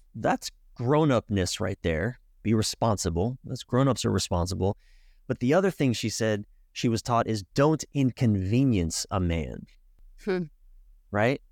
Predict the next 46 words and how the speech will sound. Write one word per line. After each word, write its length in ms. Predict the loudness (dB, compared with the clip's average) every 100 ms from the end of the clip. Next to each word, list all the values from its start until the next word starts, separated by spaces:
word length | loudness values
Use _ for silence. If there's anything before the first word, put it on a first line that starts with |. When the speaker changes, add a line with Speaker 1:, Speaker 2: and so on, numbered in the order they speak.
| 0
Speaker 1:
Don't 220 | 2 2
inconvenience 1120 | 2 2 2 2 2 0 0 2 4 4 2 2
a 40 |
man. 220 | 2 2
Now, 120 | 0
men, 600 | 0 2 2 2 2 0 -6 _ _ _ -8
<laughs> 100 | -8
we 240 | -2 2
weren't 260 | 4 2 0
taught 300 | 0 0 0
the 60 | -2
second 420 | 0 0 0 -2
thing, 260 | -2 -2
don't 280 | 0 0 0
inconvenience 800 | 0 0 0 2 2 2 0 0
a 60 | -2
woman. 340 | -2 -2 -6 -4
We 160 | 0
weren't 200 | 0 0
taught 200 | 0 -2
that 160 | 0 -2
at 100 | 0
all. 320 | 0 -2 -4 -12 _ _ -10
In 60 | -2
fact, 280 | 0 -2 _ _ -4
you 80 | 0
know, 40 |
we 120 | 2
might 200 | 2 2
have 120 | 0 0
been 160 | -2
taught, 300 | 0 0 0 -4 -20 -6
"Be 100 | 0
responsible 560 | 0 2 0 0 -2 -4
for 140 | -2
yourself, 460 | -2 -2 -4 -4 -4
you 60 | -4
know, 80 |
be 120 | -2 0
your 200 | 2 2
own 180 | 2
man, 340 | 2 2 0 -2
grow, 160 | -4
put 220 | -2 -4 -4
your 80 |
big 200 | -2 -4